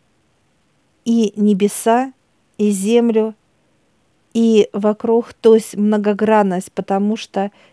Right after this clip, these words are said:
человек имеет шесть граней, как сота. И вот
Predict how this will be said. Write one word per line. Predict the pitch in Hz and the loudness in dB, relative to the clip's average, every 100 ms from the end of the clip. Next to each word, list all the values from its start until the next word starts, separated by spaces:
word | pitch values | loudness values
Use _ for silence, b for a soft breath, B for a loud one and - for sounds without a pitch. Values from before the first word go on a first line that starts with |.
| b | b
человек | - 208 202 220 247 - | 0 2 2 2 -2 -4
имеет | - 202 202 214 220 220 _ _ _ _ _ | -4 0 2 2 0 -2 _ _ _ _ _
шесть | - - 214 214 202 | -12 -2 0 2 -2
граней, | 196 208 208 202 185 170 _ _ _ _ _ _ _ _ _ _ _ _ _ _ _ _ _ _ _ _ _ | -2 0 2 0 -2 -6 _ _ _ _ _ _ _ _ _ _ _ _ _ _ _ _ _ _ _ _ _
как | 247 - | -8 -6
сота. | - - 240 - 190 185 _ _ _ _ _ _ _ _ _ _ _ _ _ _ _ _ _ _ _ _ B B B B B - | -10 -4 -4 -4 -10 -12 _ _ _ _ _ _ _ _ _ _ _ _ _ _ _ _ _ _ _ _ B B B B B -2
И | 240 | 0
вот | 226 226 - | 2 0 -2